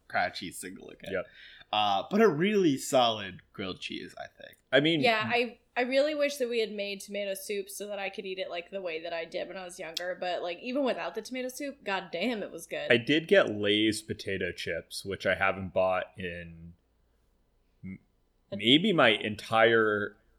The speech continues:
Speaker 2: like, independent adult life. <laughs> Like, just
Speaker 1: Yeah, I'm a, I'm a Ruffles, Ruffles sour cream.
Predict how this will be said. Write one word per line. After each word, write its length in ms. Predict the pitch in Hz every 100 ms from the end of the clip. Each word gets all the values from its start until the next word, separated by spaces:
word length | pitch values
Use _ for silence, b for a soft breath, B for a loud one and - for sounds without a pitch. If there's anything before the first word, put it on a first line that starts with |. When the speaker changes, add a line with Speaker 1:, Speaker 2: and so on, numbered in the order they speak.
| -
Speaker 2:
like, 340 | 101 92 - _ _ _ _ _ _ _ -
independent 680 | 120 113 107 113 101 104 101
adult 340 | 90 92 -
life. 380 | 87 76 - -
<laughs> 40 | _ _
Like, 280 | - - 147
just 200 | 104 113
Speaker 1:
Yeah, 120 | 87 -
I'm 120 | 135
a, 20 |
I'm 340 | 180 156 117 117
a 60 |
Ruffles, 720 | 117 120 120 120 127 - - - _ _
Ruffles 440 | - 110 - 120 123
sour 300 | 107 101 98
cream. 460 | - 90 78 82